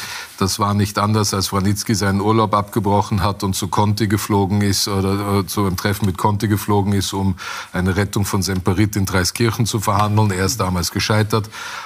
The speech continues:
äh, was ihm auch politisch Probleme bereitet hat und den Aufstieg von Viktor Klima dann beschleunigt hat in der S P Ö. Äh, es hat, äh, äh, Gerhard Schröder versucht, äh, mit der Holzmann-Gruppe,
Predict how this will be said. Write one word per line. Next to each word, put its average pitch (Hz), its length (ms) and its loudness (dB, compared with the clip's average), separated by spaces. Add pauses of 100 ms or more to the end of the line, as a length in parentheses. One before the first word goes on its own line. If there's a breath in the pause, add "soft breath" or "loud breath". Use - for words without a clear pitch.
(120)
äh, - 20 -12
was 95 460 0
ihm 95 120 -2
auch 95 320 0
politisch 92 380 0
Probleme 101 420 0
bereitet 101 520 0
hat 98 220 -2
und 92 120 -2
den 90 140 -2
Aufstieg 90 380 -4
von 90 140 -4
Viktor 90 300 -2
Klima 113 320 2
dann 107 160 2
beschleunigt 104 540 2
hat 107 160 0
in 101 80 0
der 101 80 2
S 98 220 -2
P 104 100 -4
Ö. 101 160 2 (560 loud breath)
Äh, 90 40 0 (160)
es - 220 -2
hat, 95 280 -4
äh, 104 40 0
äh, 92 480 0
Gerhard 92 340 0
Schröder 113 400 2
versucht, 113 600 0
äh, 101 220 2
mit 87 240 -4
der 92 340 0
Holzmann-Gruppe, 107 920 2